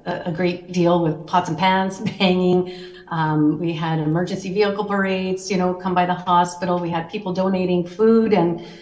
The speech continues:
uh, you know, it was, it was wonderful feeling, you know, um, like such a hero. Um, and, uh, like I said, uh,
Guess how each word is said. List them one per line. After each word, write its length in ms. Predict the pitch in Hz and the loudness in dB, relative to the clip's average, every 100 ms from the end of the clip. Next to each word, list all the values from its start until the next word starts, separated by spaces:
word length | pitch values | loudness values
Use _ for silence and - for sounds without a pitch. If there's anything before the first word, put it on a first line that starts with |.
| - - - | -20 -20 -8
uh, 480 | 175 165 160 139 - - - | -2 0 0 -2 -6 -14 -14
you 160 | - 185 | -4 0
know, 300 | 180 185 170 | 2 2 -2
it 140 | 175 | -2
was, 460 | 170 170 - - - | -6 -8 -8 -16 -8
it 80 | 190 | -4
was 180 | 185 170 | -2 0
wonderful 520 | 180 214 220 185 165 | 4 4 4 2 -2
feeling, 560 | - 180 185 175 165 - | 0 2 2 2 0 -4
you 120 | 185 | -2
know, 420 | 170 170 185 - - | 0 0 -4 -8 -8
um, 560 | 170 165 165 156 - - _ _ _ _ - - - | -4 -2 -2 -4 -10 -20 _ _ _ _ -20 -10 -4
like 160 | 170 | -2
such 240 | - 196 175 | 0 -2 -2
a 20 | |
hero. 640 | 156 240 233 156 127 - - - - _ _ _ _ | 0 4 4 2 -2 -8 -18 -20 -20 _ _ _ _
Um, 680 | 175 160 160 160 160 156 156 - - - - _ - | -4 0 2 4 2 0 -6 -18 -20 -20 -20 _ -8
and, 380 | 165 165 165 | -4 -4 -2
uh, 500 | 165 156 151 151 156 156 | -2 -2 -2 -2 -4 -4
like 200 | 175 180 | -6 -6
I 40 | |
said, 300 | - 165 156 | -4 -4 -2
uh, 440 | 156 160 165 151 | -2 0 2 0